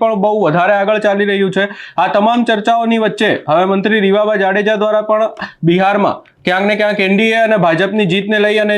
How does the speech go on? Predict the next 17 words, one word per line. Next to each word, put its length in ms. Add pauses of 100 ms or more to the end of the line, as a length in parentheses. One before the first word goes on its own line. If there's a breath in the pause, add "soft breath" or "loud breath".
નિવેદન 400
આપવામાં 400
આવ્યું 260
છે. 60 (420)
આ 100
બધાની 360
વચ્ચે 240 (320 loud breath)
ક્યાંક 180
ને 100
ક્યાંક 300
બે 160
ગઠબંધન 500
હતા 240
અને 160
બે 160
ગઠબંધનની 640
વચ્ચે 260